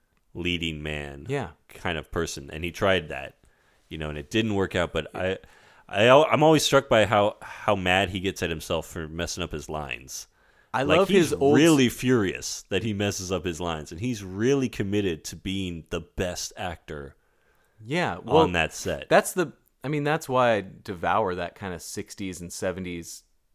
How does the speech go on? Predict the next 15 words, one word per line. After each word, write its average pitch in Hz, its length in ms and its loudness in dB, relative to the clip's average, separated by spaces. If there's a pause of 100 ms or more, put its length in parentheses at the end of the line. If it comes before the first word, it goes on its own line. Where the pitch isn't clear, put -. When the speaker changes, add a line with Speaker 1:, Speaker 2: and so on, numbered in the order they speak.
Speaker 2:
you 101 100 -14
know, 82 140 -10
crime 87 560 -6
T 98 240 -10
V 87 540 -10
Speaker 1:
Mm-hmm. 87 220 -6
Speaker 2:
because 95 560 -2 (100)
it's - 240 -12
nothing 113 440 -2
Speaker 1:
They 135 60 6
had 98 80 2
Speaker 2:
but 127 120 2
Speaker 1:
the 135 80 8
best - 220 2
Speaker 2:
ca-, 120 60 2